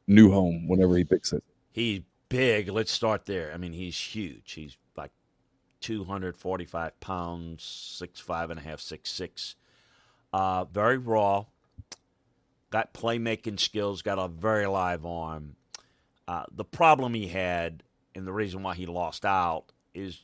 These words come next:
Speaker 2: just not good decision making. You're dealing with a lot of mistakes, so you've gotta get, you've gotta get him under control. Um, you've gotta get him to make better decisions, protect the football better. Um, but he's a,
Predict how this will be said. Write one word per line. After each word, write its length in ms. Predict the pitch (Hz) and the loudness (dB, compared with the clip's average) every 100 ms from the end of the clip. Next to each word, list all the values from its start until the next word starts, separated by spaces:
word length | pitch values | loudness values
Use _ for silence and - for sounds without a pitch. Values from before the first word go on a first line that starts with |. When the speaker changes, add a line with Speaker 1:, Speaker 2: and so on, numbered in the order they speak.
| _ | _
Speaker 2:
just 240 | - 110 - | -10 -8 -6
not 220 | 98 87 | -8 -6
good 120 | 98 | -8
decision 460 | 85 - 90 80 80 | -8 -8 -8 -8 -12
making. 320 | 71 - 82 | -14 -14 -12
You're 100 | 87 | -10
dealing 320 | 80 98 95 | -8 -6 -6
with 140 | 92 82 | -8 -6
a 60 | |
lot 200 | 85 85 | -4 -4
of 60 | 85 | -6
mistakes, 460 | 80 - 85 76 - | -12 -8 -8 -6 -6
so 80 | |
you've 240 | 92 98 92 | -6 -6 0
gotta 240 | 143 151 | 2 2
get, 340 | 98 101 104 - _ _ _ _ _ - | 0 -4 -4 -6 _ _ _ _ _ -10
you've 160 | 107 | 0
gotta 180 | 123 113 | 2 2
get 180 | 101 107 | 0 -4
him 200 | 107 104 | -4 -6
under 160 | 104 | -6
control. 640 | - 107 - 90 85 85 90 _ _ _ _ _ - | -8 -10 -6 -4 -2 -4 -8 _ _ _ _ _ -8
Um, 460 | 87 87 87 85 - - | -2 -2 -2 -6 -14 -14
you've 140 | 92 | -8
gotta 180 | 107 98 | -4 -4
get 180 | 92 98 | -4 -6
him 160 | 101 | -4
to 80 | 98 | -4
make 240 | 92 92 - | -4 -4 -2
better 240 | 98 98 | -4 -4
decisions, 640 | 104 - 87 78 78 78 - _ _ | -6 -6 -6 -8 -12 -14 -20 _ _
protect 400 | 92 92 95 - | -10 -6 -6 -6
the 80 | - | -8
football 380 | 101 - 87 | -8 -4 -4
better. 420 | 76 80 71 71 - _ _ _ _ _ _ | -4 -8 -10 -12 -18 _ _ _ _ _ _
Um, 520 | 87 87 87 85 85 - _ _ _ _ _ - _ _ _ _ _ | -4 -2 -2 -6 -14 -20 _ _ _ _ _ -20 _ _ _ _ _
but 160 | - 95 | -6 -6
he's 260 | 110 104 | -6 -6
a, 140 | 98 | -6